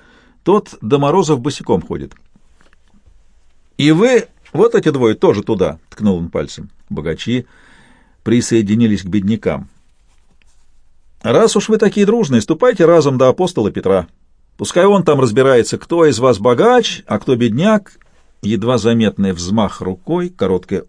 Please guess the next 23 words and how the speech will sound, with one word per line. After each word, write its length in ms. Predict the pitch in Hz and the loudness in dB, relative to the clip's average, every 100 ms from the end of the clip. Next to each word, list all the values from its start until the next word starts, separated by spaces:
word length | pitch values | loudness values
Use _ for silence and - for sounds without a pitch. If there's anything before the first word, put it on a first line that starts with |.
| - | -4
очередь, 400 | 175 180 156 156 _ _ _ _ _ _ _ _ - | -4 -2 -8 -8 _ _ _ _ _ _ _ _ -12
и 80 | |
четверо 360 | 104 156 156 143 | -4 -4 -2 -4
селян 260 | - 110 139 | -2 -4 -4
упали. 380 | 110 87 85 - _ _ _ _ _ _ _ _ _ _ _ _ | -6 -6 -6 -10 _ _ _ _ _ _ _ _ _ _ _ _
И 160 | - 131 | -4 -4
тут 440 | - 180 233 214 | 0 2 2 0
только 300 | - 175 151 | 0 0 0
толпа 420 | 135 143 139 165 165 | 0 0 0 -2 -2
поняла, 360 | 165 147 156 | -2 -2 -4
что 220 | 147 160 | -4 -4
происходит. 680 | 160 170 165 - - 123 87 | -4 -4 -6 -8 -10 -8 -6
Раздались 460 | 110 104 135 170 - | -4 0 0 0 -2
истошные 520 | 127 - 170 - 143 | -4 0 0 0 -2
бабьи 360 | 135 160 127 135 | 2 2 0 -4
крики: 320 | 156 180 156 | -2 -4 -2
"Ой, 300 | 180 233 262 | 2 4 4
лышенька! 880 | 269 294 269 254 262 247 233 240 208 | 4 0 0 0 0 0 2 4 4
Ой, 180 | 240 | 4
боже 360 | 262 254 269 240 | 2 2 2 2
ж 80 | 208 | -2
ты 140 | 269 | -2
мой!" 480 | 262 254 220 147 - | 2 4 4 2 -6